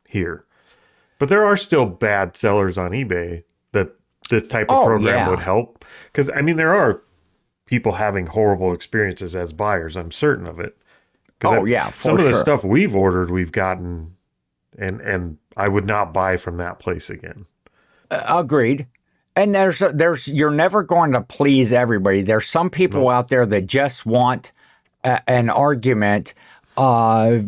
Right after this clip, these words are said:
Speaker 2: you know, you put, you put in the description, it's four parts only, not working,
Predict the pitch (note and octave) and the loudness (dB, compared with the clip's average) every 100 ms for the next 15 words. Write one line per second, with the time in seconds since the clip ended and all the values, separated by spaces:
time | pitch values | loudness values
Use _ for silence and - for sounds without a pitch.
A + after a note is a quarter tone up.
0 | A2 E3 E3+ D#3+ C#3+ C3+ E3+ C3 F#3+ F3+ | -2 0 2 2 2 2 0 0 0 0
1 | - C#3+ D3 - F3+ D#3+ D3+ D3 C3 B2 | 0 -2 0 0 2 2 2 2 2 2
2 | C3+ B2+ F3+ F3 C3+ F#2 - - - D3 | 0 0 -2 -2 -2 -4 -8 -20 -2 0
3 | D3 - - - - - F#3+ G3+ D3 - | 0 -4 -20 -20 -20 -2 2 2 2 0
4 | D#3+ D3 - F3 D#3 A#2+ G2 B2+ D#3 C#3 | 0 0 -2 -2 0 0 2 2 0 2
5 | D#3 E3 C3+ F2+ | 2 2 0 -4